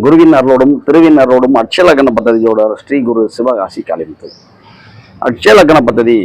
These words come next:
அப்படிங்கிற ஜோட முறை அப்படிங்கிறது என்ன அப்படின்னா, பிறப்பு கால லக்னத்திலிருந்து நம்முடைய வயது வளர வளர நம்முடைய லக்னம் அப்படிங்கிறதும் வளரும் அப்படிங்கிற அடிப்படையில கண்டுபிடிக்கப்பட்டது தான் அட்சய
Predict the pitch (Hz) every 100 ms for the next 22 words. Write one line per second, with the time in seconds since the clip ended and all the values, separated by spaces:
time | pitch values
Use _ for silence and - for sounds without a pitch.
0 | 85 - 107 107 107 107 120 113 107 110
1 | 98 - 101 104 107 101 113 104 85 92
2 | 117 - _ _ _ - 139 131 143 131
3 | 127 135 117 110 120 101 101 95 98 -
4 | _ _ 123 127 120 110 110 127 135 123
5 | - - 117 127 120 107 107 101 - -
6 | - 110 110 107 110 113 120 123 104 -
7 | - 98 104 104 80 90 113 117 110 123
8 | 95 - - 104 110 101 98 98 101 151
9 | - - - - - - - 131 156 131
10 | 117 110 98 98 101 123 185 - 117 107
11 | - 135